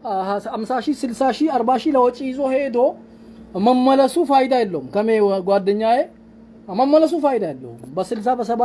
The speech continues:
ሺህ ብር፣ አ፣ ጫት መቃም ፋይዳ የለውም። ብዙ ጊዜ፣ አብዛኛውን ጊዜ እኛ ፍየል ሆንን ማለት ነው። ለምሳሌ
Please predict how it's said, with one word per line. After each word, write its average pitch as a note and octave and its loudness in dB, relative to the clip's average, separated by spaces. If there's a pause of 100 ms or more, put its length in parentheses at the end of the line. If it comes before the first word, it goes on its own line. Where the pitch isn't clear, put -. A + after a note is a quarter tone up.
ሺህ A#3 -4
ብር፣ D4 0 (600)
አ፣ G#3 4 (340)
ጫት A#3+ 2
መቃም B3 0 (200)
ፋይዳ C4 4
የለውም። D3 -4
ብዙ E3+ -8
ጊዜ፣ G3+ -6
አብዛኛውን G#3+ -4
ጊዜ G#3 -4 (600)
እኛ G3+ 0 (280)
ፍየል C4 2
ሆንን E3 -4
ማለት B2 -10
ነው። B2 -14 (100)
ለምሳሌ D#3+ -4